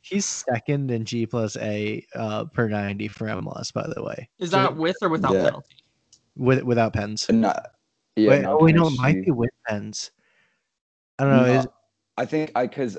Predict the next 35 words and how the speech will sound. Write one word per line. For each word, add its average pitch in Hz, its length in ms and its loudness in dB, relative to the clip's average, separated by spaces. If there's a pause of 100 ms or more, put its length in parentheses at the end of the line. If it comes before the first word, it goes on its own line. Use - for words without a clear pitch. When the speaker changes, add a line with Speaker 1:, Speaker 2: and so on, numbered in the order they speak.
Speaker 3:
I, 104 100 4
the 120 140 -4
list 123 240 -6
that 147 100 -6
I 123 80 -2
saw, 120 300 -4
it - 20 -4
was 101 160 -6
like, 92 220 -6 (320)
he 139 260 -2
was 135 160 2
Speaker 1:
Oh, 131 60 2
Speaker 3:
at, 120 140 2
like, 131 100 2
Speaker 1:
Rossi 101 180 -8
might - 0 -
be - 0 -
the 131 60 -2
one. 120 100 -2
Speaker 3:
one 113 160 -6
point 110 320 -10
zero 110 260 0
one, 110 380 -6 (460)
Speaker 1:
Yeah. 107 200 -12
Speaker 3:
and 107 160 -2
Bradley 104 520 -2
Speaker 1:
He's 107 80 2
Speaker 3:
Wright 104 100 4
Speaker 1:
over 151 220 4
Speaker 3:
Phillips 104 320 -4
was, 101 120 -8
like, 90 180 0 (580)
one 101 280 -6
point 87 280 -8
one, 87 360 -8